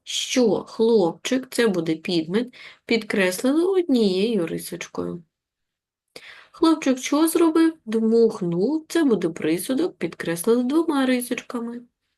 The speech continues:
Далі, чи є тут ще граматична основа? Дійсно, є ще одна. Це що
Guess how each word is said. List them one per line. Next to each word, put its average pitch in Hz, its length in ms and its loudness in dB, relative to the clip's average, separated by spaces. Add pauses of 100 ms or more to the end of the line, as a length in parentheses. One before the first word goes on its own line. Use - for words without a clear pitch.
(1500)
Далі, 247 600 0 (260)
чи 269 160 2
є 320 160 4
тут 466 240 2
ще - 300 0
граматична 196 760 -2
основа? 196 560 -4 (760)
Дійсно, 202 420 0
є 202 180 -2
ще 269 320 0
одна. 170 380 -2
Це 196 340 -2 (220)
що - 520 0